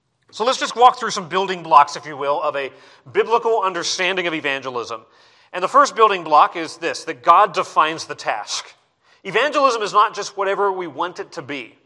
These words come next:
It's not just, "Hey, we as Christians are gonna just sort of go out and do things in the world and we're gonna call it evangelism.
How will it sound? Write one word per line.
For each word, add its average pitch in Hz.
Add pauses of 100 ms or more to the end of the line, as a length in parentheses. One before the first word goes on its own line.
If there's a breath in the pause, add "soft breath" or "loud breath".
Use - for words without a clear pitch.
(380 soft breath)
It's 160
not 214
just, 208
"Hey, 202
we 190
as 196
Christians 196
are 165
gonna 165
just -
sort 175
of 160
go 190
out 180
and 160
do 185
things 214
in 226
the 214
world 175
and 156
we're 156
gonna 147
call 170
it 175
evangelism. 143